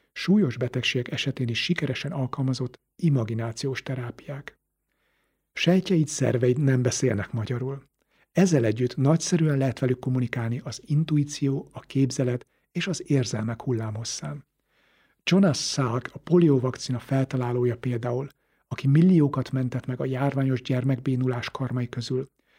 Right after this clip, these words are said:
különféle személyiségekkel ruházta fel az általa vizsgált kórokozókat és immunsejteket, beszélgetett velük, kérdezgette őket, odafigyelt a válaszukra, és ezen eszmecserék alapján tervezte meg kísérleteit.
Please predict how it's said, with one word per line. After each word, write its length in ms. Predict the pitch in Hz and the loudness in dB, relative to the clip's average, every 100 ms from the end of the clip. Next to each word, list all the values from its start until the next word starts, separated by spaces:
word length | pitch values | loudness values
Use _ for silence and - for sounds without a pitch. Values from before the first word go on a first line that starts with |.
| _ _ | _ _
különféle 480 | - 170 151 135 135 | 4 6 6 4 0
személyiségekkel 840 | - - 165 185 - 139 135 - 135 | 0 0 4 4 2 0 0 0 2
ruházta 420 | 131 127 - 135 | 2 0 -2 -4
fel 160 | 135 | -2
az 120 | 123 - | -2 0
általa 360 | 143 131 131 | 0 0 0
vizsgált 460 | 123 120 - 123 - | -2 -4 -6 -10 -6
kórokozókat 760 | 143 151 147 147 147 147 139 - | 0 2 2 0 -2 -2 -4 -6
és 200 | - - | -10 -4
immunsejteket, 920 | 131 120 127 - 135 - 135 156 - _ _ _ _ | -2 0 -2 -2 -2 -2 -4 -6 -8 _ _ _ _
beszélgetett 840 | 123 151 - 143 131 131 - 131 | 2 2 2 0 0 -2 -2 -4
velük, 360 | - 135 160 - _ _ - | -2 0 0 -2 _ _ -4
kérdezgette 760 | 139 135 - 123 - 123 - | 0 0 0 -2 -2 -4 0
őket, 480 | 131 127 143 151 - _ _ | -2 0 -4 -6 -12 _ _
odafigyelt 600 | 180 156 143 131 127 117 | 2 4 4 0 -2 -2
a 60 | 120 | -4
válaszukra, 760 | 120 120 123 - - 160 160 _ _ _ | -4 -4 -6 -6 -6 -4 -6 _ _ _
és 140 | - - | -8 -6
ezen 440 | - 185 156 - | -4 -2 -2 -4
eszmecserék 760 | - 170 - 139 - 135 131 131 | -8 -8 -4 -6 -4 -2 0 0
alapján 480 | - 139 - 135 123 | -2 -4 -2 -4 -2
tervezte 440 | 135 135 135 - | -2 -4 -4 -6
meg 160 | 127 120 | -6 -6
kísérleteit. 840 | - 113 131 127 127 151 139 - | -8 -8 -8 -10 -12 -14 -16 -20